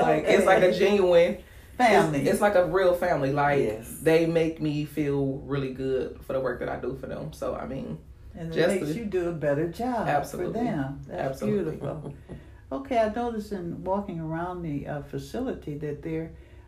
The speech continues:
Speaker 2: uh, have a notification where, uh, they're informing individuals about a non-discrimination and accessibility requirement, and that,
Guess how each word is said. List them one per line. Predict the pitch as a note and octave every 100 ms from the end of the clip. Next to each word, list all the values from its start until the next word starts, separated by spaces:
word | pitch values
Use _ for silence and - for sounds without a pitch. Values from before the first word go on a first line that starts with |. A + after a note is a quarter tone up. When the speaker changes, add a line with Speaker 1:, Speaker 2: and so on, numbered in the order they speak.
| -
Speaker 2:
uh, | D#3 D3+
have | D#3 E3+ D#3+
a |
notification | D#3 F#3 F#3+ - D3+ - A#3 A3 - C#3 C#3 D#3+
where, | C#3+ C#3 C#3 - - - - -
uh, | D3+ C#3+ C#3 C#3
they're | D#3 D3 C#3 - - -
informing | E3+ E3 G#3+ F#3+ F3 F3+
individuals | F3 D3 F#3 E3+ D#3 D#3 D3+
about | C#3+ D3+ C#3+
a | C#3+
non-discrimination | E3 E3+ E3 D3 - E3+ E3 D#3 D#3 D#3 E3 D#3+
and | C#3+ C#3
accessibility | C3+ - F#3 F3 D3+ E3 E3+ D#3 -
requirement, | C#3 C#3 C#3 - G#3+ G#3+ E3 C#3 B2+ - - - - - -
and | D#3 D3+
that, | D#3 D3